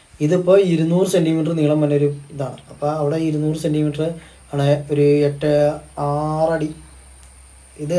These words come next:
എട്ടടി നീളം വരും. ഇരുന്നൂറല്ല, ഇരുന്നൂറ്റി നാൽപത് സെൻറ്റിമീറ്റർ നീളം വരും. ഇത് കേട്ടോ. ഏ, ഇതുപോലത്തെ രണ്ട് സെറ്റി ഉണ്ട്, അതുകൊണ്ട് ഒന്ന് സംശയം വന്നു പോയതാണ്. അപ്പോൾ ഇത് കണ്ടോ, നമ്മൾ,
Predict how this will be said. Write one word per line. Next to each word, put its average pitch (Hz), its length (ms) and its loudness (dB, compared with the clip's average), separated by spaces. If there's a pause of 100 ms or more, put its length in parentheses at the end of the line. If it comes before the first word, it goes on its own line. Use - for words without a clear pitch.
എട്ടടി 214 260 4
നീളം 151 180 2
വരും. 143 200 -10
ഇരുന്നൂറല്ല, 170 400 0 (460)
ഇരുന്നൂറ്റി 190 360 2
നാൽപത് 180 300 2
സെൻറ്റിമീറ്റർ 170 340 0
നീളം 143 180 2
വരും. - 140 -14 (380)
ഇത് 147 60 -8
കേട്ടോ. 139 160 -4 (1040)
ഏ, 147 40 2 (180)
ഇതുപോലത്തെ 147 280 2
രണ്ട് 143 220 2
സെറ്റി 147 220 0
ഉണ്ട്, 139 120 -4 (120)
അതുകൊണ്ട് 135 280 -4 (400)
ഒന്ന് 139 140 -2 (260)
സംശയം 139 280 -6
വന്നു 135 160 -4
പോയതാണ്. 117 260 -8 (580)
അപ്പോൾ 165 240 4
ഇത് 180 100 4
കണ്ടോ, 151 180 2 (300)
നമ്മൾ, 147 160 0